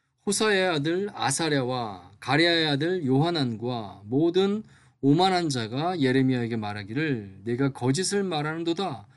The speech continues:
우리 하나님 여호와께서 너희는 애굽에서 살려고 그리로 가지 말라고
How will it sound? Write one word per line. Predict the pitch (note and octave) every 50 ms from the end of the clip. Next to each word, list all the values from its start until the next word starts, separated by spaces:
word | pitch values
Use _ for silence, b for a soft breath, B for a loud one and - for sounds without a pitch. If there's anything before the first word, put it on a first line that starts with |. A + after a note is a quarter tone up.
| b b b b -
우리 | D#3 E3+ G3+ F#3+
하나님 | F3+ G3 G3 F#3+ F#3+ F#3 D#3+
여호와께서 | C#3 C3 C3+ C#3 C#3 C#3 - C#3 B2 - - F3 F#3+ G3 E3+
너희는 | C3+ A#2+ A#2 B2 C#3 D#3 D#3 C#3+ -
애굽에서 | A2+ B2+ C#3 E3+ E3+ F#3 F3+ D#3+ - - F3+
살려고 | - - F#3+ F#3+ F3+ F3+ F3 E3+ E3 F3 F3 D3+
그리로 | - D3 D3 D3+ E3 E3+ D3+
가지 | C#3+ C3+ C3+ D3
말라고 | C#3 A#2 G#2 G#2 A2 A#2 B2 C3+ C3+ C#3+ D3 G3 G#3 G#3 G3+